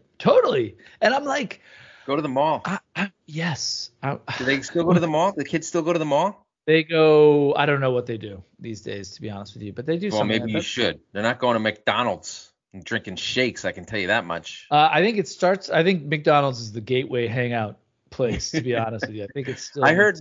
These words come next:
Speaker 2: malls are making a comeback, is what I've heard, but I have no, uh, evidence to support this. It's
Speaker 1: Oh,
Speaker 2: totally
Speaker 1: yeah.
Speaker 2: anecdotal.
Speaker 1: Yeah, I don't
Speaker 2: When's the
Speaker 1: know.
Speaker 2: last time you went to a mall?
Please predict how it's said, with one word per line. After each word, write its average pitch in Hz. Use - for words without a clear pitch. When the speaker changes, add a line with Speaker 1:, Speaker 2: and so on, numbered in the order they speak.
Speaker 2:
malls 156
are 151
making 131
a 110
comeback, 101
is 87
what 95
I've 104
heard, 73
but 80
I 82
have 80
no, 95
uh, 92
evidence 90
to 90
support 87
this. 67
It's 82
Speaker 1:
Oh, -
Speaker 2:
totally 90
Speaker 1:
yeah. 85
Speaker 2:
anecdotal. 85
Speaker 1:
Yeah, 104
I 131
don't 131
Speaker 2:
When's 123
the 135
Speaker 1:
know. 139
Speaker 2:
last 135
time 135
you 123
went 113
to 113
a 104
mall? 92